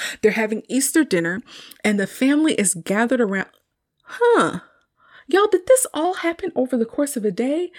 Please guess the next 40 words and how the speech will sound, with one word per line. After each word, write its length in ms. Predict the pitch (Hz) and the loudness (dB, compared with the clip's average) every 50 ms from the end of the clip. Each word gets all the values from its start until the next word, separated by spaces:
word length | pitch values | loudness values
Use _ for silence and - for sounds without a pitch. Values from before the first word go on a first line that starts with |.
| - - - _ | -20 -20 -4 _
Is 120 | 233 - | -2 -2
she 140 | - - 359 | 2 2 4
reading 300 | 330 - 285 294 320 269 - | 4 4 2 2 0 -2 -2
all 180 | 226 233 277 | 0 0 2
the 100 | 247 247 | 2 2
letters 400 | 220 196 208 220 226 269 285 277 | 0 0 0 2 2 2 2 0
in 160 | - - 202 202 | -2 -4 -2 -2
the 80 | 208 | -2
same 380 | 196 - - 226 226 226 214 190 | -4 -4 -4 -2 0 0 0 0
day? 380 | 165 190 202 233 269 320 330 _ _ - - - - | -2 -4 -4 -4 -4 -6 -6 _ _ -14 -12 -4 2
Because 280 | - 269 269 277 254 - | 2 2 4 4 2 4
the 120 | 240 226 | 2 2
way 180 | 220 247 262 285 | 2 2 0 0
that 200 | 254 269 254 _ | -2 -2 -4 _
the 260 | - 247 247 233 233 - _ _ _ _ _ _ _ | 2 2 2 2 0 -6 _ _ _ _ _ _ _
movie 320 | 196 196 233 254 262 240 | 2 2 4 4 2 -2
kind 200 | 220 - 233 214 | 0 0 0 0
of 100 | 202 185 | 0 -2
wove 340 | 165 160 175 190 202 190 _ | -2 -2 -2 -2 -2 -4 _
the 80 | - 180 | -8 -6
story, 840 | - - - - - 226 240 233 196 - - - - - 226 233 _ _ _ _ _ _ _ | -6 -6 -2 2 4 4 6 4 2 2 -2 -4 -6 -6 -8 -10 _ _ _ _ _ _ _
I 100 | 185 208 | -4 -2
feel 180 | - - 254 | 2 0 2
like 160 | 247 233 214 - | 2 0 -2 -4
she 240 | - - 233 - | -2 -4 -2 0
at 100 | - 180 | 0 -2
least 360 | 185 190 208 254 339 320 - - | 0 0 2 2 2 2 0 -2
spent 320 | - - 196 190 180 - _ _ - - - - - - _ _ _ _ _ _ _ _ _ _ | -2 -2 -2 -2 -2 -6 _ _ -20 -20 -20 -20 -20 -20 _ _ _ _ _ _ _ _ _ _
a 100 | 190 185 | 0 0
number 500 | 160 170 175 185 226 277 285 240 196 180 | 0 0 -2 2 2 4 4 2 2 0
of 160 | 170 170 170 | -4 -6 -4
days 400 | - 156 156 156 160 170 175 - | -2 0 0 0 0 -2 -4 -6
reading 300 | 165 180 190 190 180 - | -4 -2 -2 -2 -2 -4
all 180 | - - 175 175 | -6 -6 -6 -6
of 100 | 175 170 | -6 -8
these 180 | 185 185 - | -8 -8 -8
letters. 400 | 185 180 175 170 - - 180 - | -6 -4 -4 -4 -4 -6 -8 -4
But 140 | - - 247 | -2 0 0
I 60 | 247 | 0
guess 320 | 247 226 269 269 - - | 0 0 0 -2 -2 -4